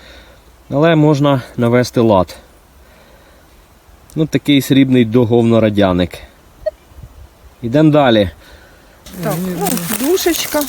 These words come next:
Speaker 1: Говнорадяник?
Speaker 2: Щось таке.
Speaker 1: Рік сімдесят другий. Блін, розпространено.
Speaker 2: А
Speaker 1: Кстати,
Speaker 2: пуговка
Speaker 1: двушки.
Speaker 2: гарна.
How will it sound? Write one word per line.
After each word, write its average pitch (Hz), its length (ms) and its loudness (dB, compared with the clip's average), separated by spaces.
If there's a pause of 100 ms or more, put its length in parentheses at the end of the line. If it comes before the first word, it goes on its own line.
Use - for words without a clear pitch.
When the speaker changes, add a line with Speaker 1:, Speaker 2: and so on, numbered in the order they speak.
(1040)
Speaker 1:
Говнорадяник? 135 680 2 (600)
Speaker 2:
Щось - 200 -10
таке. 208 340 -8 (1400)
Speaker 1:
Рік 143 280 2
сімдесят 127 420 0
другий. 107 360 0 (240)
Блін, 127 420 -2
розпространено. 127 720 -2
Speaker 2:
А - 40 0
Speaker 1:
Кстати, 175 240 0
Speaker 2:
пуговка 165 200 4
Speaker 1:
двушки. 285 180 2
Speaker 2:
гарна. 247 160 2